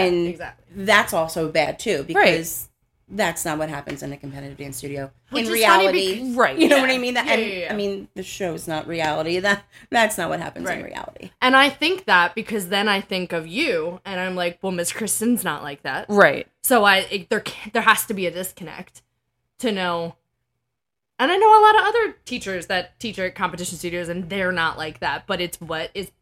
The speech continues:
Speaker 2: filtered into our minds.
Speaker 3: Well, I
Speaker 1: Sure.
Speaker 3: think also, I'm gonna bring it full circle here, you know, Real Housewives of Jersey,
Speaker 2: I hate
Speaker 3: that's not what Jersey is like.
Speaker 1: True.
Speaker 3: Real Housewives of New York, that's not really what New Yorkers are like. So
Speaker 1: Absolutely.
Speaker 3: it's all,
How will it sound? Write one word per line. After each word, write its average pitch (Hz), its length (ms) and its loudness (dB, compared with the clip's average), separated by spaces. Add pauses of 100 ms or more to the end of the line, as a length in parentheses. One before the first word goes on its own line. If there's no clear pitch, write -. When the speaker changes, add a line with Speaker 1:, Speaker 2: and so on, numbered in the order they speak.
Speaker 2:
filtered 185 640 -10 (260)
into 170 360 -12
our 185 100 -4
minds. 240 240 -10
Speaker 3:
Well, 226 160 8
I 208 180 8
Speaker 1:
Sure. 190 100 -2
Speaker 3:
think 247 440 0 (100)
also, 185 360 4
I'm 170 180 4
gonna 175 160 0
bring 170 320 -2
it 156 220 -2 (180)
full 180 300 -2
circle 170 360 -2
here, 147 460 -4
you 196 100 -4
know, 147 300 2 (260)
Real 185 220 6
Housewives 170 580 4
of 147 100 -4
Jersey, 165 540 2
Speaker 2:
I 165 60 -8
hate 170 100 -8
Speaker 3:
that's 175 340 8
not 208 240 8
what 208 220 4
Jersey 214 440 0
is 160 120 -4
like. 151 400 -4
Speaker 1:
True. - 200 -2
Speaker 3:
Real 156 140 6
Housewives 160 520 0
of 196 100 -6
New 233 80 -2
York, 269 460 2
that's 135 320 -4
not 165 200 0
really 214 260 -6
what 247 220 -6
New 277 120 0
Yorkers 302 520 2
are 214 100 2
like. 156 380 4
So 139 60 -12
Speaker 1:
Absolutely. 190 560 6
Speaker 3:
it's 214 160 4
all, 208 440 6